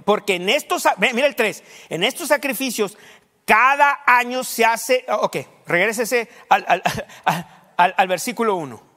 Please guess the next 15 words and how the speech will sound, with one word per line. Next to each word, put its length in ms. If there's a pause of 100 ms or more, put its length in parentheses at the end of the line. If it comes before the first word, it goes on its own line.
(420)
ve-, 180
versículo 480
dos, 160
perdón. 300 (380)
No, 160
uno 220
y 60
dos, 180
sí. 300
Vamos 240
a 40
ver 120
desde 240
el 100
uno, 280